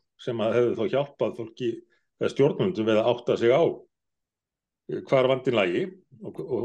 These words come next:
og hvernig væri best að taka á honum. Einfaldlega ákveðið að líta fram hjá því.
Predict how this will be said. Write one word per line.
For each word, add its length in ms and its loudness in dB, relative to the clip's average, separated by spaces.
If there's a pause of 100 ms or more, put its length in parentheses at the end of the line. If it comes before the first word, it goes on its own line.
og 100 -6
hvernig 260 2
væri 160 4
best 200 -2
að 80 -16
taka 240 2
á 60 0
honum. 180 -8 (960)
Einfaldlega 460 4
ákveðið 260 2
að 120 0
líta 340 -2
fram 240 0
hjá 100 -2
því. 160 -10